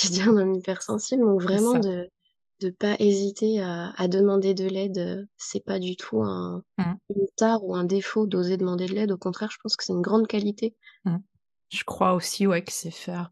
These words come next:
Speaker 2: preuve de beaucoup de courage, justement, d'oser demander de l'aide.
Speaker 1: Ouais, <laughs> vraiment.
Speaker 2: Du coup, on enregistre cet épisode à l'occasion de la journée de la sensibilité. Est-ce que tu aurais un vœu, euh, que tu as envie de formuler en faveur des ultrasensibles ou un petit message à faire passer ?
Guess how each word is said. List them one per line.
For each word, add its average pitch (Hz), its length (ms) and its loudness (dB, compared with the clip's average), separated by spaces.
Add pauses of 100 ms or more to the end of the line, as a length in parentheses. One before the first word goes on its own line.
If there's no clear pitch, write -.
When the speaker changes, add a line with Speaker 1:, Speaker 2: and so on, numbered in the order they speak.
Speaker 2:
preuve 190 320 -2
de 175 120 0
beaucoup 180 300 -4
de - 60 -4
courage, 190 460 2
justement, 175 460 6
d'oser 170 340 6
demander 165 360 6
de 165 140 -4
l'aide. 170 160 -4 (640)
Speaker 1:
Ouais, 220 360 0 (280)
<laughs> 220 340 -6
vraiment. 208 420 2 (840)
Speaker 2:
Du 202 220 10
coup, 254 120 6
on 254 80 12
enregistre 196 500 6
cet 196 240 0
épisode 202 460 4
à 175 140 4
l'occasion 180 420 -2
de 185 40 2
la 170 100 0
journée 175 320 -2
de 180 60 -2
la 175 100 -2
sensibilité. 170 880 -2
Est-ce 202 180 -2
que - 160 -4
tu - 240 -4
aurais 190 260 4
un 180 200 4
vœu, 185 400 -2
euh, 165 220 -2
que - 180 -12
tu - 180 -6
as 165 60 0
envie 175 240 0
de - 80 -12
formuler 185 720 2 (320)
en 170 120 -2
faveur 175 340 0
des 165 220 -2
ultrasensibles 170 840 -6
ou 156 140 -2
un 156 80 -4
petit - 200 -8
message 160 360 2
à 165 80 0
faire 165 180 -10
passer ? 190 400 -4